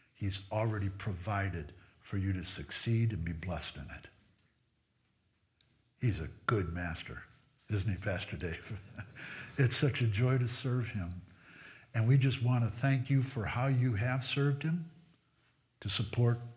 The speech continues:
David's heart for missions, to support my heart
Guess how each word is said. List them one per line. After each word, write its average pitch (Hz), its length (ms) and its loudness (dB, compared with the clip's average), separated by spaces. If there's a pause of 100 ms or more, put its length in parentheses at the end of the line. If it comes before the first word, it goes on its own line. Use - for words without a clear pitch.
(840)
David's 120 360 4
heart 131 260 0
for 117 140 -6
missions, 131 640 -2 (1400)
to - 60 -14
support - 540 0
my 107 160 0
heart 139 380 0